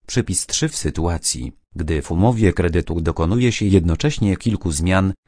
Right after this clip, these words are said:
za które bank zgodnie z niniejszą taryfą zastrzega sobie prawo pobrania prowizji lub opłaty,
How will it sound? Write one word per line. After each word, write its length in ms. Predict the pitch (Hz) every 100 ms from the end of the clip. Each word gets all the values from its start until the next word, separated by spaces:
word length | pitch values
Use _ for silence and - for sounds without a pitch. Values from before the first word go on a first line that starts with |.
| -
za 200 | 87 131
które 300 | - 165 123
bank 340 | 113 104 -
zgodnie 560 | 82 80 120 123 131 80
z 100 | 78
niniejszą 640 | 87 87 76 71 87 80
taryfą 540 | 82 85 107 90 80
zastrzega 720 | 76 82 - - 123 92 87
sobie 420 | 82 87 78 71 67
prawo 400 | 131 139 131 120
pobrania 500 | 76 80 117 127 117
prowizji 600 | 82 69 80 76 90 85
lub 240 | 85 82
opłaty, 500 | 82 - 82 - 65